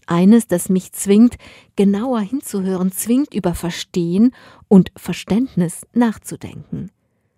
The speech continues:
Der Zauber vom Spielplatz strahlt aus. Auf dem Mäuerchen am Spielplatzrand finden sich immer mehr Zuschauer ein, lächeln, entspannen sich, genießen Spiel und Stimmung,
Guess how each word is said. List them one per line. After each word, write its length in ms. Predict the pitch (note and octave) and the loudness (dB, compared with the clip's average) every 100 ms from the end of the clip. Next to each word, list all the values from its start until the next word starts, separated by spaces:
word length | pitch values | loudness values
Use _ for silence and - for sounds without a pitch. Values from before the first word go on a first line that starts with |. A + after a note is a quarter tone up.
| _ _ _ _ _ _ | _ _ _ _ _ _
Der 240 | - E3 E3 | -4 -2 -2
Zauber 580 | - E3 G#3+ C4 G3+ F#3+ | -6 -4 -4 -4 -4 -4
vom 200 | F3 E3+ | -4 -6
Spielplatz 880 | - - G#3+ G#3+ - F#3+ - - - | -6 -2 -2 -2 -6 -8 -8 -14 -16
strahlt 600 | - - E3+ D3+ E3+ - | -16 -12 -8 -6 -8 -12
aus. 520 | - - G3 - - _ _ _ - | -16 -16 -18 -20 -20 _ _ _ -4
Auf 160 | F#3 | -2
dem 200 | F#3 E3+ | 0 0
Mäuerchen 500 | E3+ C#4+ D4 - F3 | 0 -2 -6 -6 -6
am 80 | F3 | -6
Spielplatzrand 720 | - G#3+ - G3 G3 G#3 C#4 | -6 -10 -10 -10 -6 -4 -4
finden 300 | - B3+ B3 | -6 -6 -6
sich 200 | A#3 A#3+ - | -6 -10 -6
immer 240 | B3+ C4+ | -4 0
mehr 220 | A3+ G#3 G#3 | 0 0 -4
Zuschauer 580 | - G3 - D#3 D#3+ - | -12 -12 -12 -12 -12 -10
ein, 220 | E3 E3 - _ _ - | -10 -10 -16 _ _ -2
lächeln, 480 | A3+ A3+ - F3+ - _ _ | -2 -2 -8 -12 -12 _ _
entspannen 600 | A#3 A#3+ - B3 G#3 E3 | -6 -6 -6 -2 0 0
sich, 340 | - C#3+ - - | -4 -14 -12 2
genießen 560 | G3+ G#3+ A#3+ - F3+ | 6 8 6 4 -2
Spiel 500 | - - A3+ G#3+ F3 | -2 -6 -4 -2 -2
und 140 | F3 - | -4 -6
Stimmung, 500 | - B3 G3 D3+ | 0 2 2 2